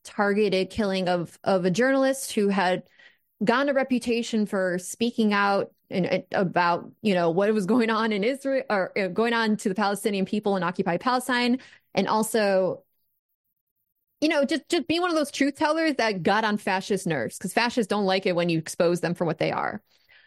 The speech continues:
And she was wearing a press vest. You know, you know how it goes. Like, Israel doesn't give a fuck.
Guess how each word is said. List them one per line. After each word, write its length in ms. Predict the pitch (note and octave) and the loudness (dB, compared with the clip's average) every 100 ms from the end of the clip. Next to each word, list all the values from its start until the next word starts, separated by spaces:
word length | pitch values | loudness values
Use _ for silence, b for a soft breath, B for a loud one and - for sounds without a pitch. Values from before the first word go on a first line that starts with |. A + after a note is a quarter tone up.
| b b _ _ - | b b _ _ -2
And 220 | C4+ C#4+ | 0 2
she 80 | D#4 | 2
was 100 | A#3 | 4
wearing 200 | C4 B3+ | 4 2
a 40 | |
press 420 | B3+ B3 A3+ - - | 2 0 0 -4 -2
vest. 640 | F#3+ G3+ G3 - - - | 2 2 2 -2 -10 -2
You 140 | C#4 C4 | 2 4
know, 580 | C4 C4 - D#3 G#3+ - G3+ - _ _ _ - | 6 4 2 -2 -4 -8 -20 -20 _ _ _ -2
you 320 | B3+ D#4 D#4 | 2 4 6
know 160 | A#3+ G3 | 4 4
how 180 | F3 | 4
it 80 | F#3 | 4
goes. 340 | F#3 E3+ F#3 F#3+ | 4 4 2 2
Like, 200 | A3+ B3+ | 0 0
Israel 300 | C4+ C#4+ B3 | 2 2 2
doesn't 200 | G#3+ G3+ | 2 0
give 140 | E3 | 0
a 40 | |
fuck. 500 | D#3 - D3+ C#3 - | -4 -2 -2 -2 -8